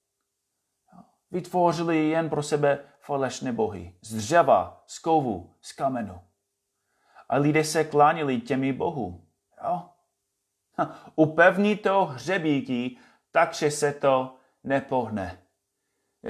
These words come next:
Izajáš ukazuje, jak slabý úplně k ničemu je, aby člověk sloužil modlám. Ale víš co, že problém je, že lidi to dělají i,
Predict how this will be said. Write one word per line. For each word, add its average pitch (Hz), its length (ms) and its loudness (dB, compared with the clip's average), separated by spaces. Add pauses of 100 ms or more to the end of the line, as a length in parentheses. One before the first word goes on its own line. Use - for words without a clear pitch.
(140)
Izajáš 156 800 4
ukazuje, 151 500 0
jak 147 200 0
slabý 139 760 -2 (280)
úplně 139 440 -4
k 127 80 -12
ničemu 139 460 -2
je, 123 380 2 (200)
aby 131 200 0
člověk 127 380 -2
sloužil 117 720 0 (720)
modlám. 113 680 -2 (2500)
Ale 113 300 -2 (460)
víš 127 300 -8
co, 143 200 2
že 123 140 -2
problém 131 520 0
je, 135 260 -4
že 127 160 -2
lidi 120 280 -2
to 127 140 -4
dělají 123 300 2
i, 131 300 -6